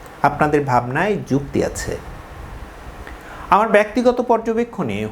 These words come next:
হোমিওপ্যাথ নামধারী চিকিৎসকের সংখ্যা যেমন দিন দিন বাড়ছে, ঠিক তেমনিভাবে প্রকৃত হোমিওপ্যাথিক চিকিৎসকের সংখ্যা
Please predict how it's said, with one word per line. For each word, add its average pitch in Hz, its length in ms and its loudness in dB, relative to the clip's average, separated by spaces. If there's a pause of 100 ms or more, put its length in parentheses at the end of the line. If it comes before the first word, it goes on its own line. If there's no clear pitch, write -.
হোমিওপ্যাথ 233 520 2
নামধারী 185 440 0
চিকিৎসকের 165 480 0
সংখ্যা 139 500 2
যেমন 113 320 0
দিন 135 240 4
দিন 139 160 2
বাড়ছে, 120 500 0 (240)
ঠিক 233 240 0
তেমনিভাবে 160 680 2 (140)
প্রকৃত 233 400 4
হোমিওপ্যাথিক 196 640 2
চিকিৎসকের 160 460 2
সংখ্যা 151 580 2